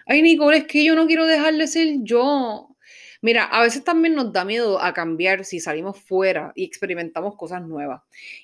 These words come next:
Y seguramente al tomar la salida de la zona de confort tendremos que derribar muchas creencias limitantes y tendremos miedo a que eso modifique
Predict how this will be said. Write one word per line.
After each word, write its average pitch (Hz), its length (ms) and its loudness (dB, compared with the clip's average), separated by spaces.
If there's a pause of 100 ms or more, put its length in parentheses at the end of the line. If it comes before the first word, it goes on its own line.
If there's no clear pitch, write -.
(100)
Y 262 200 4
seguramente 311 580 4
al 247 100 -2
tomar 208 220 2
la 214 100 2
salida 277 320 2
de 285 140 4
la 277 120 -2
zona 269 280 0
de 254 80 -2
confort 247 420 0
tendremos 190 420 -4
que 269 140 0
derribar 175 840 -2
muchas 330 800 0
creencias 214 720 -4
limitantes 185 1120 -2
y 226 100 -2
tendremos 226 460 2
miedo 349 500 4
a 185 140 2
que 180 100 0
eso 170 180 -2
modifique 277 720 2